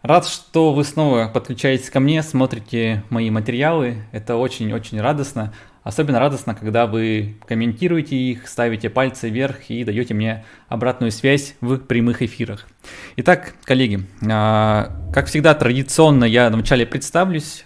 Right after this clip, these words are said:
А, Антон Сабуров. Я работаю с проектами, я резидент технопарка высоких технологий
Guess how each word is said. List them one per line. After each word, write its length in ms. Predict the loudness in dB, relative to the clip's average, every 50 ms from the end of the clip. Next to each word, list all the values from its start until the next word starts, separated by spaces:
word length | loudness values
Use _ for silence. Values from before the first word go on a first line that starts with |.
| -6
А, 320 | -2 0 0 0 0 -2 -2
Антон 280 | -4 -4 -2 -2 -2 -2
Сабуров. 580 | -2 -2 -2 -2 -2 -2 -2 -2 -4 -6 -18 -20 -20 -20 -20 -20 -20 -20 -20 -20 _ _ _ _ _ _ _ -8
Я 380 | 0 4 6 6 6 6 4 2 0
работаю 400 | 0 2 4 2 2 2 2 0
с 80 | 0 0
проектами, 720 | 4 4 6 6 4 4 2 2 4 4 4 2 0 -2 -6 -6
я 480 | -2 0 2 2 2 2 2 0 0
резидент 420 | -2 -2 -4 -2 0 2 0 0 -2
технопарка 580 | -6 -8 -4 -2 2 4 4 4 4 2 -2
высоких 400 | -4 -2 -2 -2 -4 -4 -6 -12 -20
технологий 760 | -18 -8 -2 0 2 2 2 2 0 0 -2 -2 -2 -4 -8